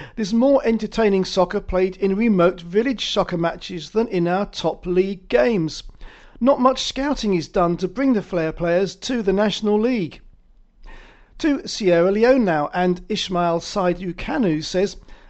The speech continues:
"I think we have equally talented players with style and skills. The only thing we need is for African football to be marketed. Europe market their players well, but for us here, even the African Champions League is not well advertised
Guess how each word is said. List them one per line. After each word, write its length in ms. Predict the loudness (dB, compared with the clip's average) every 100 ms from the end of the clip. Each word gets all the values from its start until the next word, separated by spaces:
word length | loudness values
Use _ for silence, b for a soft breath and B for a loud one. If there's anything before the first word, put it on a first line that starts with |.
| b
"I 100 | -6
think 300 | -2 -2 -2
we 120 | 0
have 220 | 0 0 -4
equally 420 | -8 -4 -4 -4
talented 520 | -4 -2 -2 -4 -6
players 460 | -2 0 0 -2 -6
with 100 | -10
style 460 | -8 -2 0 0
and 160 | -2 -4
skills. 440 | -4 0 0 -2 B B B B
The 140 | -10 2
only 220 | 4 4
thing 220 | 2 2
we 140 | 4 4
need 280 | 2 0
is 180 | -2 -8
for 180 | -6 -8
African 460 | -6 -8 -6 -4 -4
football 500 | -4 -8 -4 -2 -2
to 300 | -6 -4 -4
be 160 | 0
marketed. 720 | 0 2 0 -2 -4 -2 -4 -4 -20 -20 B B B B
Europe 440 | 0 4 4 2 0
market 460 | 2 2 2 -2
their 160 | -2 -4
players 380 | -2 2 2 2
well, 380 | 2 2 -2 -6
but 200 | -8 -8
for 140 | -8
us 240 | -6 -4 -6
here, 320 | -2 0 -2 -6
even 320 | -4 -4 0
the 140 | 0 0
African 480 | -2 -6 -4 -2
Champions 560 | -2 -2 -2 0 0 0
League 280 | 0 0 -2
is 140 | -2
not 200 | -2 -2
well 140 | 0 0
advertised 720 | -2 -4 -2 0 0 -2